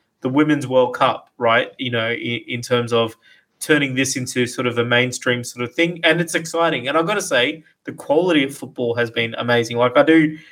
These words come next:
<laughs> I kinda wonder, like, can these guys, can these girls actually get the Socceroos <laughs> as well? Like, they're really skillful, actually, you know? So I think there's that. Um, and I think also,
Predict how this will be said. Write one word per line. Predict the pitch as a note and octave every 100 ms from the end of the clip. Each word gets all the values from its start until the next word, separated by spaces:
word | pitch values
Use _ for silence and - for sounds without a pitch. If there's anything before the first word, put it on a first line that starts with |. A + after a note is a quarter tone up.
| -
<laughs> | _ - -
I | -
kinda | - F#3 F#3
wonder, | C#3 D3 D3+
like, | C3 B2 A#2+ - _ _ _
can | - E3
these | B3 D#4
guys, | D4+ C3 B2+ -
can | E3+
these | F4 -
girls | E3 D3+
actually | C#3+ C#3 B2+
get | B2+
the | -
Socceroos | C3 B2+ C3 C#3+ A3+ A#3 - A#3+ F3+ E3 D3+
<laughs> | F#3+ -
as | B2
well? | D3+ E3
Like, | C3+ B2+ - - - - -
they're | F3+
really | G#3 F#4+ E4+
skillful, | - - A#3 C#4+ C3 B2
actually, | B2+ - B2 A#2
you | B2
know? | C3
So | - C#3 C3+ C3+ - _ _ _
I | D3+
think | - G3+
there's | D#3 C3
that. | C3 B2+ C3+ - _ _ _ _ _ _ -
Um, | B2 B2 B2 B2 -
and | E3
I |
think | A3+ B3+ -
also, | F3 F#3+ F3+ D3+ D3 C#3+ C#3